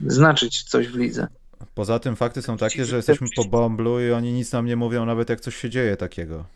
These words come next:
Speaker 1: Ten przycisk zostanie naciśnięty za rok lub dwa. Popowicz skończy karierę, Becky Hammond przejmie, przejmie robotę, będzie pierwszą kobietą, głównym trenerem w N B A i od razu zapraszamy panią na minę do drużyny tankującej.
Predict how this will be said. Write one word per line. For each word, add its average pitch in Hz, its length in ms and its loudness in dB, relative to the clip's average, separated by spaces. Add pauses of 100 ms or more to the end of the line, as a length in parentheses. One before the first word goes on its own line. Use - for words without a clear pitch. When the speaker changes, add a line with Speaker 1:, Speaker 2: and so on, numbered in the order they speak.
(720)
Speaker 1:
Ten 143 200 4
przycisk 170 380 2
zostanie 151 420 2
naciśnięty 143 840 2
za 131 240 6
rok 135 240 4
lub 131 200 -2
dwa. 127 360 2
Popowicz 131 420 -2
skończy 135 300 -6
karierę, 127 420 4
Becky 127 260 0
Hammond 131 280 0
przejmie, 131 400 2 (1040)
przejmie 139 400 6
robotę, 131 480 6
będzie 127 460 -2 (380)
pierwszą 131 360 2
kobietą, 127 540 2 (480)
głównym 135 320 2
trenerem 127 340 2
w 123 40 2
N 123 120 2
B 127 80 4 (100)
A 156 40 12 (180)
i - 140 8
od 151 160 8
razu 131 280 6
zapraszamy 131 540 0
panią 127 240 0
na 127 120 -4
minę 120 360 -4 (320)
do 139 140 6
drużyny 135 340 2
tankującej. 123 680 0